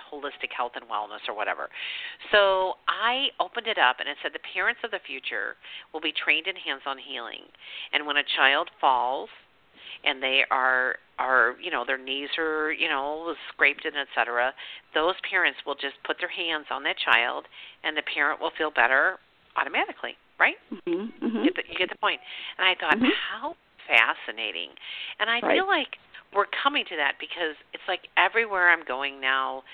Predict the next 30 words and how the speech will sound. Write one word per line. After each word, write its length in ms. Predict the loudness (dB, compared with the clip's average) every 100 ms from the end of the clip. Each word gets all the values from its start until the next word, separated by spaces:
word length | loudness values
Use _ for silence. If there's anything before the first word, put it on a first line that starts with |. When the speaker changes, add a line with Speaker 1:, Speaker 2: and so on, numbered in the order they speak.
| -18 -18 -20 -20 -4
Speaker 1:
there's 240 | 0 0 -2
people 320 | -8 -6 -2 -2
with 160 | -4 -6
diffusers, 640 | -6 -2 -2 0 -2 -4 -10 -10
and 140 | -8
they 80 | -6 -2
have 80 | -2
essential 380 | -2 -2 0 0 2
oils 240 | 4 4 0
diffusing. 400 | -6 -6 -4 -4 -6
And, 100 | -2
I 80 | 0
mean, 220 | 0 -2 0
you 80 |
didn't 220 | 2 2 2
get 160 | 2
this 80 | 2
Speaker 2:
Right. 160 | -2 -2
Speaker 1:
ten 180 | -6
years 180 | -4 -6 -4
ago. 280 | -4 -4 -6 _ -4
We've 240 | -2 -2
Speaker 2:
R-, 140 | 2
Speaker 1:
all 180 | 4 6
Speaker 2:
right. 240 | 6 6 2 -6 _ -14
Mm-hmm. 280 | -4 -4 -4 -10 _
Speaker 1:
Right. 140 | 2 2 -2 -16
Society 460 | 2 6 6 4
has 100 | 0 0
changed. 400 | 0 0 -4 -16